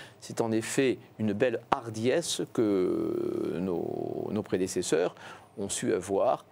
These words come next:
pour, en, en, en créant un institut, euh, diocésain, euh, qui aujourd'hui a une, a une très belle vitalité, une,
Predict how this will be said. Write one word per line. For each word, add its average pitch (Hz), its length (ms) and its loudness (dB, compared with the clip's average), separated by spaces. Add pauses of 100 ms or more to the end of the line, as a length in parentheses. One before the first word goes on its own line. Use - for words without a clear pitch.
(180)
pour, - 180 0
en, 101 160 -2
en, 95 340 -2
en 92 40 -2
créant 110 580 0
un 123 160 0
institut, 107 600 -2 (240)
euh, 78 380 0
diocésain, 107 800 0 (400)
euh, 80 720 -2 (100)
qui 120 180 0
aujourd'hui 104 640 2
a 78 80 2
une, 90 600 -2
a 95 80 2
une 90 180 -4
très - 240 -2
belle 113 160 2
vitalité, 101 720 0
une, 104 320 0